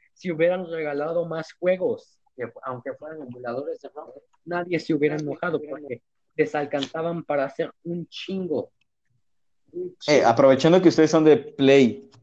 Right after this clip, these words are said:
Speaker 2: y yo de Xbox, este,
Speaker 1: Correcto.
Speaker 2: vamos a hacer así como que una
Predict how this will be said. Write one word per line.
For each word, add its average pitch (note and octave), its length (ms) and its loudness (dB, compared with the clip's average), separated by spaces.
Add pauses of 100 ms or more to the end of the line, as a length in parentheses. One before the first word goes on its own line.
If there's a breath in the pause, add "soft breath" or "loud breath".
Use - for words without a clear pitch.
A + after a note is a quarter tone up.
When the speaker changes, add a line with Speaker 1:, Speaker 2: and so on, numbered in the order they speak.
Speaker 2:
y C3 140 0
yo C3+ 160 8
de C#3 140 6
Xbox, C3+ 400 2 (260)
este, A#2 200 0
Speaker 1:
Correcto. A#2+ 200 0
Speaker 2:
vamos D#3+ 240 8
a - 20 4
hacer D3 340 2
así A2+ 500 -2
como B2+ 200 2
que - 100 -6
una A#2+ 400 -2